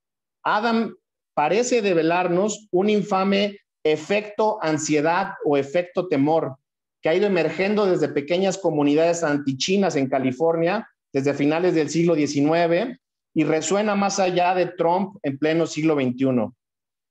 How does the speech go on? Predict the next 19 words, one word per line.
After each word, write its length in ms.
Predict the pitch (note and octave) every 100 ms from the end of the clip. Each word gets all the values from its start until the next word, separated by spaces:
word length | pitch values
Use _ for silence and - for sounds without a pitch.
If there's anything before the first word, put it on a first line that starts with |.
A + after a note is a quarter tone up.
| _ _
Gracias, 720 | C3+ E3 F#3+ G3+ G#3 G#3 - D#3
Adam, 500 | E3+ F#3 A3 A#3 -
por 120 | D3+
este 400 | E3 E3+ F#3 E3
excelente 520 | D#3 D#3 D3 E3+ F3+
libro 520 | F3+ F#3 F#3 A3 B3 - _
que 100 | D3+
nos 240 | D3 C#3+ D3
invita 680 | D3 D3+ G#3 G#3 G#3+ G#3
a 60 | D#3
desafiar 720 | C#3+ C#3 C#3 D#3+ E3+ G3 -
y 160 | E3 D3
transformar 800 | D3 C#3 C3+ C#3 C#3+ D#3+ F#3+ E3+
una 220 | D#3+ E3+
realidad 540 | E3+ D#3 C3+ C#3 D#3+ D#3+ - _
excluyente 800 | C#3+ C#3+ - C#3+ C#3 E3 E3 F3 E3+
a 60 |
nivel 320 | C3 B2+ C#3 D3
global. 460 | C#3 A#2+ A2+ A2+